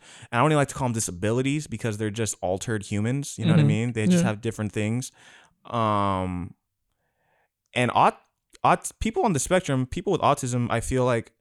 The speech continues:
Speaker 1: are the normal ones sometimes. Like, they actually have it figured out
Speaker 2: A little bit.
Speaker 1: because there's, and obviously it's called a spectrum for a reason. Some people are on it more severely. Some people
Speaker 2: Yeah.
Speaker 1: can, you know,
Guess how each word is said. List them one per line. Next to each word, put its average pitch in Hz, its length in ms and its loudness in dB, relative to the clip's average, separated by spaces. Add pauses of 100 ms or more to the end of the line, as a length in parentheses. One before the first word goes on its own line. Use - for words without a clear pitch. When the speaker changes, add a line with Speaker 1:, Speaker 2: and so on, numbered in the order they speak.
(300)
Speaker 1:
are 131 100 6
the 107 80 6
normal 104 380 4
ones 76 240 -4
sometimes. - 600 -8
Like, 110 180 -4
they 127 220 2
actually 123 440 0
have 110 200 0
it 110 100 -4
figured 95 400 -4
out 110 340 0 (560)
Speaker 2:
A - 80 2
little 131 200 8
bit. 123 120 4
Speaker 1:
because 117 600 4 (500)
there's, 113 520 -2 (520)
and 104 220 -2
obviously 120 480 2
it's 104 260 -4
called 110 220 0
a 110 40 -2
spectrum 120 360 -4
for 139 160 -2
a 135 40 0
reason. 117 480 -2 (420)
Some 101 220 0
people 110 260 0
are 104 180 4
on 98 160 4
it 95 80 -2
more 104 160 0
severely. 147 540 2
Some 107 280 -4
people 101 600 -4
Speaker 2:
Yeah. - 220 -2
Speaker 1:
can, 104 320 0
you 98 80 0
know, 95 360 -2